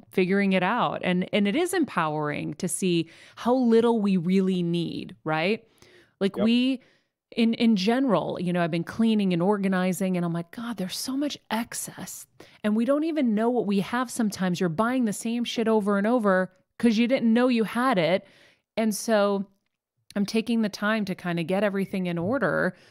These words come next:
Speaker 1: so that when we come out of this, we come out of it better. And that's all we can do, right?
Speaker 2: Yeah.
Speaker 1: I, I mean, everybody's gonna h-, be hit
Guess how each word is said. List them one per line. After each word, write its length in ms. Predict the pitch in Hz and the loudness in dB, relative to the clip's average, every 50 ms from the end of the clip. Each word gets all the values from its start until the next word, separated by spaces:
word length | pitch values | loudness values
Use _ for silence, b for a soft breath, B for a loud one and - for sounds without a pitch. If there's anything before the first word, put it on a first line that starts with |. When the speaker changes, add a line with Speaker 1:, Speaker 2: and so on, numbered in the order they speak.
| b b - | b b -6
Speaker 1:
so 160 | - 214 214 | -4 -2 0
that 200 | 226 233 226 220 | 0 0 0 0
when 140 | 226 226 220 | 0 -2 -2
we 120 | 226 226 | -2 -2
come 180 | - - 214 214 | -4 -4 -2 -2
out 180 | 233 320 349 | -2 -2 -2
of 100 | 254 190 | -2 0
this, 180 | 190 190 190 - | 0 -2 -2 -2
we 80 | 208 | -6
come 160 | 202 - 202 202 | -4 -4 -2 -2
out 160 | 208 220 226 | -2 -2 -2
of 80 | 202 226 | -2 -4
it 100 | 220 - | -2 -2
better. 300 | 202 208 262 240 165 131 | -2 -2 0 0 0 0
And 220 | 139 151 165 180 | 0 -2 0 0
that's 160 | 214 233 - | -2 -2 -2
all 280 | - 254 262 285 320 311 | 0 2 2 2 2 2
we 160 | 302 302 285 269 | 2 0 -2 -2
can 280 | - - 240 214 202 | -2 -2 0 0 0
do, 280 | 170 190 180 160 - - - | 2 2 0 0 0 -4 -4
right? 340 | 156 165 160 160 175 190 190 b b b b b b b b - | -2 -2 -2 -2 -2 -4 -6 b b b b b b b b -6
Speaker 2:
Yeah. 180 | 202 - - - - | -6 -6 -4 -4 -2
Speaker 1:
I, 40 | 202 | 0
I 40 | |
mean, 360 | 202 202 196 196 190 185 185 - _ _ _ _ _ _ _ _ _ - - | 0 2 2 2 2 0 -2 -4 _ _ _ _ _ _ _ _ _ -2 0
everybody's 640 | 214 220 254 269 233 254 240 233 226 226 214 - - - _ _ _ - 185 | 0 2 2 0 0 0 0 2 0 0 -2 -2 -6 -12 _ _ _ -12 -6
gonna 220 | - 208 196 190 190 | -4 -2 0 0 0
h-, 260 | 180 - 156 160 - | -2 -4 -8 -8 -4
be 160 | - 196 190 | -2 0 0
hit 420 | 160 156 185 190 - - - _ | 0 0 0 0 0 -2 -8 _